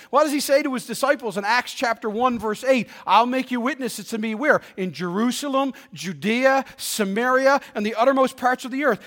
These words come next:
Don't you find this hilarious? All the New Testament is basically doing what these unbelievers laughed at.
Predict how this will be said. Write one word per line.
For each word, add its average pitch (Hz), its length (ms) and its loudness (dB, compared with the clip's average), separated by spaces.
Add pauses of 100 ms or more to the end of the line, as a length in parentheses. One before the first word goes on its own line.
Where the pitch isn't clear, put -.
Don't 294 200 -2
you 247 60 -6
find 247 280 0
this 269 140 -4
hilarious? 247 800 0 (460)
All 294 320 8
the 320 80 4
New 277 160 4
Testament 254 500 -2
is 196 60 -4
basically 240 920 -2 (360)
doing 302 400 2
what 269 180 4
these 302 160 -2
unbelievers 262 800 0
laughed 285 340 4
at. 160 300 -2